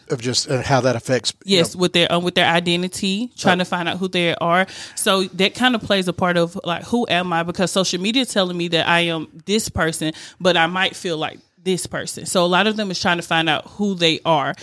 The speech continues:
Speaker 2: So that's why main, a mainly thing that we do is identity and self-esteem, 'cause that plays a part with each other. If I'm feeling low about myself, anyone can tell me anything and I will believe it. But as long as I'm building my self-esteem,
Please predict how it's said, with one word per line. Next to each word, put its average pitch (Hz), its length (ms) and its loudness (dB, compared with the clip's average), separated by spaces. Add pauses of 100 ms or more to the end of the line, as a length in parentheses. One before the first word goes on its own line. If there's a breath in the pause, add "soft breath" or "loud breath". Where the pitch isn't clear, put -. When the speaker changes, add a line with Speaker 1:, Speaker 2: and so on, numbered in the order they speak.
(180 loud breath)
Speaker 2:
So 196 180 2
that's 208 180 2
why 180 260 4
main, 180 380 -2 (140)
a 170 80 -2
mainly 202 460 0
thing 185 240 -4
that 165 160 0
we 175 140 -2
do 180 340 -2
is 202 360 0
identity 190 680 0
and 160 100 0
self-esteem, 151 640 -4
'cause 175 160 0
that 165 180 2
plays 165 400 0
a 160 80 -2
part - 320 -2
with 147 160 -8
each 143 200 -8
other. - 240 -8 (280 loud breath)
If 175 160 2
I'm 220 140 4
feeling 262 300 2
low 180 160 4
about 202 180 0
myself, 208 460 0
anyone 240 340 2
can 180 140 -10
tell 190 180 0
me 180 180 0
anything 156 600 0
and 165 120 4
I 165 100 4
will 156 100 -2
believe 156 400 -4
it. 160 120 -12
But 175 140 0
as 165 80 -2
long 226 240 -2
as 226 80 -4
I'm 208 220 0
building 196 260 -4
my 180 140 -2
self-esteem, 180 640 -4